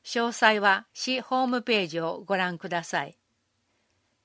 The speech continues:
問い合わせ、環境保全課。電話、九二四の九三五九。ファックス、九二四の零一八二。八尾創業ゆるっ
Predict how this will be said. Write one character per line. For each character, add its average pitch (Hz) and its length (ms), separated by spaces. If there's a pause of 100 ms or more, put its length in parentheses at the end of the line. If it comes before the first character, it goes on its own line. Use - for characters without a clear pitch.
(140)
問 214 200
い 202 40
合 190 80
わ 185 120
せ、 180 320 (520)
環 240 280
境 214 300
保 180 200
全 185 300
課。 - 260 (760)
電 202 320
話、 175 220 (540)
九 285 260
二 254 300
四 180 260
の 165 260
九 269 240
三 214 340
五 175 200
九。 170 240
フ 170 240 (800)
ァ 214 80
ッ 214 60
ク - 100
ス、 180 240 (480)
九 294 260
二 262 280
四 175 260
の 160 300
零 247 280
一 214 220
八 160 320
二。 175 400 (2500)
八 214 240
尾 262 180
創 262 340
業 226 280
ゆ 196 180
る 233 120
っ 247 80